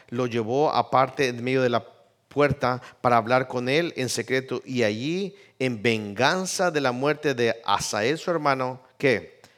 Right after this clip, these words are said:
Le hirió por la quinta costilla y ¿qué? Y murió. En venganza.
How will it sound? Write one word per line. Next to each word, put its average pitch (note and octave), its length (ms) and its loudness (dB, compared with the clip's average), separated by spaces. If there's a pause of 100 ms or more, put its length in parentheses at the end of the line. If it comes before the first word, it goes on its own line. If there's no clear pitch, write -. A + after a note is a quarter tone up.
(300)
Le A2 160 -4
hirió A#2+ 280 0
por C3 140 -2
la A2 120 2
quinta C#3 380 -4
costilla B2+ 440 -4
y G#2 80 -2
¿qué? G#2+ 440 -4 (680)
Y A#2 80 -6
murió. G#2 480 -6 (420)
En B2+ 240 2
venganza. A#2 840 -2